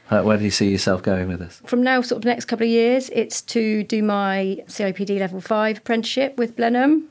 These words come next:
Speaker 2: My aim at the moment is to go for the H R advisor role, which I'm currently working on. And
Speaker 1: So
Speaker 2: then,
Speaker 1: this
Speaker 2: yeah,
Speaker 1: is sort
Speaker 2: who
Speaker 1: of taking
Speaker 2: knows?
Speaker 1: your boss's job, basically.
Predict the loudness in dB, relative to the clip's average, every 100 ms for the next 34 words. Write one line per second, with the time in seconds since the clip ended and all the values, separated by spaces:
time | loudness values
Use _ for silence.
0 | -18 -10 -4 -2 -2 -2 -2 -2 -4 -2
1 | 0 0 0 -2 -6 -8 -6 -6 -8 -6
2 | -2 0 -2 -2 -2 0 0 -2 -2 -4
3 | -4 -2 -2 -2 -2 -4 -8 _ -8 0
4 | 2 2 0 -4 -2 -4 -2 0 0 -2
5 | -4 0 2 2 -2 -20 -20 -20 -14 -2
6 | 2 4 4 4 2 2 2 2 2 0
7 | 0 -2 -4 -6 -8 -10 -16 -16 -18 -18